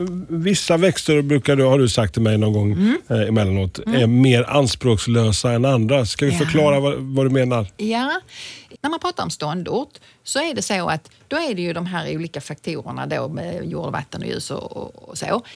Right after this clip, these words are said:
Speaker 2: Så finns det ju vissa som har, alltså alla de här fem, sex punkterna måste stämma för att den här växten ska trivas och bli fin, eh, inte bara överleva. Eh, men så finns det de växter som har en bred sån,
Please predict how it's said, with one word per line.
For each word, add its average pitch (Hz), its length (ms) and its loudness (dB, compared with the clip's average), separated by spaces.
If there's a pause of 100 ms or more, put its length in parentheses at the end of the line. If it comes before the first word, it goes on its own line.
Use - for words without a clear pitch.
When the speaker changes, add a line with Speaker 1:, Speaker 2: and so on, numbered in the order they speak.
(140)
Speaker 2:
Så 262 140 -8
finns 339 220 -4
det 247 100 -6
ju 220 60 -2
vissa 220 400 -4
som 185 220 -4
har, 196 380 -2 (260)
alltså - 280 -8
alla 277 440 -6
de 330 140 -6
här 339 160 -2
fem, 202 240 -4
sex 170 280 -6
punkterna 160 460 -8
måste 170 400 -6
stämma 185 460 -4
för 165 140 -12
att 160 120 -6
den 175 120 -6
här 180 360 -4
växten 180 460 -6
ska 156 160 -10 (240)
trivas 220 580 -4
och 226 80 -6
bli 226 260 -4
fin, 202 560 -4 (380)
eh, 175 640 -6
inte 180 180 -6
bara 143 260 -4
överleva. - 680 -6 (340)
Eh, 180 260 -6 (220)
men 247 280 -2
så 240 120 -6
finns 254 300 -6
det 262 100 -8
de 381 200 -6
växter 294 300 -10
som 202 200 -6
har 202 320 -4
en 208 140 -2
bred 208 680 -8
sån, 160 420 -4